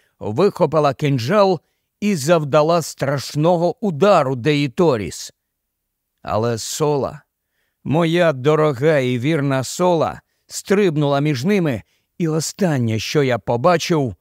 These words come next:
великий ніж, який опускався їй на груди, якими вона затулила Дею Торіс. Та цієї миті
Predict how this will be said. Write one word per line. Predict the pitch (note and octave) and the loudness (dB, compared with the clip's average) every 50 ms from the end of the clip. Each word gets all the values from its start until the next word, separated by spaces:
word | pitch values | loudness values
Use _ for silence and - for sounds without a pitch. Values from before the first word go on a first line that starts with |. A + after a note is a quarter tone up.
| _ _ _ _ _ | _ _ _ _ _
великий | - - E2 F#2 A2+ A#2+ A#2+ C#3+ F3 G3 F3+ D3 - F3 E3+ E3 D#3 D#3 | -10 -8 -6 -4 -2 -2 0 0 0 0 0 0 0 0 0 0 2 0
ніж, | D3 C#3 C#3 E3 F#3 F3+ D#3 - - D#3+ | 0 0 2 2 2 0 0 -2 -4 -2
який | D3+ D3+ D3 - F3 E3 E3 - - - | -2 -2 0 0 0 0 0 -2 -4 -4
опускався | D#3 C3+ - - D#3+ C#3 - - - - D#3+ D#3 D3+ B2+ A#2 - D3+ C3+ | -6 -4 -4 -4 -6 -6 -6 -6 -4 0 0 2 0 0 -2 -4 -2 -2
їй | C3 A#2+ A2 D3 F3 D#3+ C#3+ C3 | -2 -2 -2 -2 -2 0 0 0
на | B2+ A2+ | -2 -2
груди, | G#2 G2 B2+ C#3 E3 G3 F3+ C#3 C#3+ A#2 D#2 - _ _ _ _ _ _ _ _ _ - | -2 -4 -2 0 0 0 0 -2 -4 -6 -6 -10 _ _ _ _ _ _ _ _ _ -16
якими | - - - - - G3 F#3 D#3+ D#3 D3+ | -12 -12 -12 -6 -2 -2 0 2 2 2
вона | D3 D#3 D3 D3 D#3 D#3 C#3+ | 2 2 0 2 0 0 0
затулила | C3 B2+ B2 D3 C#3+ - - E3+ D#3+ D#3+ E3 E3 C3+ G#2+ F2+ E2 D#2+ | -2 -2 0 0 0 0 -2 -2 0 0 0 0 0 0 0 -2 -4
Дею | E2+ F2 A#2 A2+ A#2 A2 G#2 G#2 | -4 -4 -2 0 0 0 -2 -2
Торіс. | - - C#3 A#2+ G#2+ F#2+ E2+ D2+ - - - - - _ _ _ _ _ _ _ _ _ _ _ _ _ _ _ _ - | -2 0 0 0 0 0 -2 -6 -8 -12 -14 -16 -18 _ _ _ _ _ _ _ _ _ _ _ _ _ _ _ _ -6
Та | G#2+ A2 A#2+ | -2 -2 -2
цієї | A#2+ - - D3 D3+ D#3+ E3+ F3 F3 E3 D#3+ D#3+ | -2 -2 -2 -2 0 0 0 0 2 2 0 0
миті | D#3+ D#3+ F3 G#3 G#3+ F#3 - G3 G#3+ G3+ G3 F#3+ E3 | 0 0 0 0 0 -2 -2 -2 0 0 0 0 -2